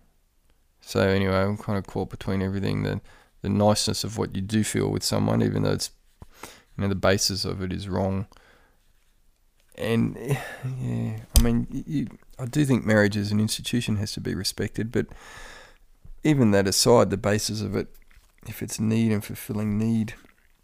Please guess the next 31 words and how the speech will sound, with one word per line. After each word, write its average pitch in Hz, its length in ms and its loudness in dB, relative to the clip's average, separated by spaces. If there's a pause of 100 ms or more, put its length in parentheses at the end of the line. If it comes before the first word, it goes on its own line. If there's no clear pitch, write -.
(440)
you 107 80 -6
know, 104 60 -4
your 110 200 -2
relationship 107 600 -2
with - 80 -8
someone, 107 260 -2
if 101 100 -8
that's 107 200 -6
the - 60 -8
basis 104 520 -6
of - 100 -12
that, 95 220 -2
then 110 180 -4
that's 120 240 -6
not 60 140 -8
gonna 80 160 -4
last. 71 520 -6 (2250)
<sighs> 175 520 4
You 185 100 4
know, 165 80 8
there 170 160 6
is 202 140 4
a 190 40 2
space - 340 6
for 127 120 2
need 120 220 4
to - 60 -8
be 113 140 2
fulfilled, 107 500 2
but 117 140 0
it's, - 260 -2